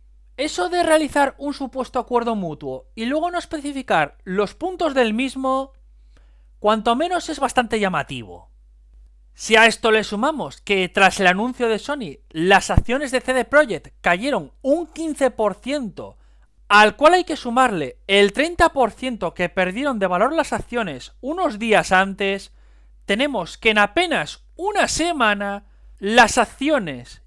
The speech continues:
y el valor en bolsa de los polacos se ha devaluado casi la mitad. Poca broma. La situación de C D Projekt es delicada, no,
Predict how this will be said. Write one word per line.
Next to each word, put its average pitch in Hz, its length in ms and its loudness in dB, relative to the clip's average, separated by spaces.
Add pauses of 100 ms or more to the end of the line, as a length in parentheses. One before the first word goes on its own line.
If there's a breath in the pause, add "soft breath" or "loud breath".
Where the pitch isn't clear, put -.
y 170 140 -6
el 240 100 2
valor 247 300 6
en 302 240 -4
bolsa 143 640 0 (180)
de 165 200 -2
los 190 180 0
polacos 294 720 2 (240)
se - 160 0
ha 320 60 8
devaluado 285 680 2
casi 320 460 4
la 233 160 2
mitad. 151 460 -2 (1400)
Poca 302 300 6
broma. 117 480 -4 (1040)
La 220 240 2
situación 254 500 -2
de 359 120 -2
C 330 100 -4
D 320 140 0
Projekt 320 440 -2 (420)
es 294 200 2
delicada, 311 460 4
no, 170 280 -4